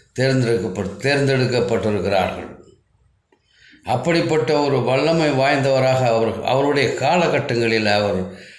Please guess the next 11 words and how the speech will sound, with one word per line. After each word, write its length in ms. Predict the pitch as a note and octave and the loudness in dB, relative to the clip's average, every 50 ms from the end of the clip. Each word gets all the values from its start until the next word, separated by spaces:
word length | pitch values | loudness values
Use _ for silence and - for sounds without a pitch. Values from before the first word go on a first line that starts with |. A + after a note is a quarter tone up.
| - _ | -8 _
அரசியலிலே 640 | A#2+ C3+ D3+ D#3 D3+ D#3 D#3+ C#3+ C3+ B2+ A#2 A2+ A2 | 0 0 2 2 2 2 0 0 0 2 0 0 0
இருந்திருக்கிறார். 720 | A2 G#2+ G2 G2 F#2+ F#2+ F#2 F#2 F2+ - - F2+ F2+ F2+ - - - - - - - - _ _ _ _ _ _ _ _ _ _ _ _ _ _ _ _ _ _ _ _ _ _ _ _ _ _ _ _ _ _ _ _ _ _ _ _ _ _ _ - | 0 -2 -2 -4 -4 -6 -6 -6 -8 -8 -6 -6 -6 -6 -8 -12 -16 -20 -20 -20 -20 -20 _ _ _ _ _ _ _ _ _ _ _ _ _ _ _ _ _ _ _ _ _ _ _ _ _ _ _ _ _ _ _ _ _ _ _ _ _ _ _ -4
அவர் 240 | B2+ C#3+ C#3 C3+ | -2 0 2 2
மிக 240 | C3+ D3 D#3 F3 F#3 A3+ A#3 A3 G3 E3+ D3 B2 - - | 2 2 2 2 2 2 2 2 2 2 0 0 -2 -2
சிறப்பான 500 | E3+ E3 F#3 F3+ - F#3 F3 E3+ E3 E3 D3+ C3+ B2 A#2 A2+ | 0 0 0 0 0 0 0 0 2 2 0 0 0 0 0
ஒரு 160 | A2 A2 G2+ F#2+ - | 0 -2 -4 -4 -2
கவித்திறமையில் 880 | C#3 C#3+ E3+ F3 E3 B2+ - D3+ C3+ C3 B2 A#2+ A#2 A2+ A2+ A2 G#2+ G#2 G#2+ A2 A#2+ | -2 0 0 0 -2 -2 -2 0 0 0 0 0 0 0 -2 -2 -2 -4 -4 -2 -2
நிறைய 480 | C3+ D3+ F#3 A3 A#3+ C4 C#4+ C#4+ C#4 C#4 | -2 -2 0 0 0 0 0 0 0 0
கவி 300 | C#4 F#3+ E3 D#3+ D#3 D3+ D3 C3+ A#2+ G#2+ G2+ G#2+ A#2 | 0 0 0 0 2 0 0 0 -2 -4 -4 -2 0
எழுதியிருக்கிறார். 840 | A#2 A#2+ A2+ G2+ F#2 F#2 F2+ - - - - - - - - - - - - - _ _ - - - - - _ _ _ _ - - - - _ _ _ | 0 0 0 -2 -2 -4 -6 -6 -8 -12 -10 -10 -10 -10 -10 -12 -14 -18 -20 -20 _ _ -20 -20 -20 -20 -20 _ _ _ _ -20 -20 -20 -20 _ _ _
உடன்பிறப்பே 720 | A2+ A#2+ C3+ D3 D#3 C#3+ C3+ D3 C#3+ C#3+ C3 - C#3 C#3+ | -4 -2 0 0 0 0 0 0 0 0 0 -2 -2 0